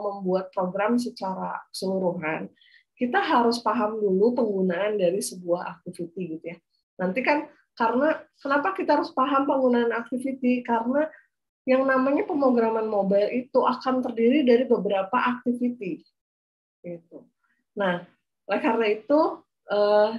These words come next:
kita coba dulu pahami apa itu activity, bagaimana penggunaannya, supaya nanti bisa,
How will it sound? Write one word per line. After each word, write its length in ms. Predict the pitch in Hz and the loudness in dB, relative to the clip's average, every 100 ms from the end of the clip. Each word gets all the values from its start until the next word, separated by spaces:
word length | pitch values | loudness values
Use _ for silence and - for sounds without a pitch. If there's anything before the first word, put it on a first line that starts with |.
| - _ _ | -10 _ _
kita 180 | - 262 | 0 2
coba 300 | 330 240 226 | 2 2 4
dulu 260 | 214 247 | 4 4
pahami 640 | 254 220 202 202 233 277 - | 2 0 0 0 0 0 -4
apa 300 | 196 - 214 | -6 -4 -2
itu 100 | 214 | 0
activity, 640 | 202 - 208 180 185 247 | -2 -4 -6 -6 -2 0
bagaimana 540 | 233 185 190 185 208 - | 0 0 0 0 -2 -4
penggunaannya, 640 | 214 202 170 170 202 269 | -6 -6 -8 -8 -6 -6
supaya 300 | - - 240 | -6 -4 0
nanti 320 | 233 220 269 | 0 -2 -6
bisa, 500 | 240 208 - 262 269 | -6 -6 -4 -4 -4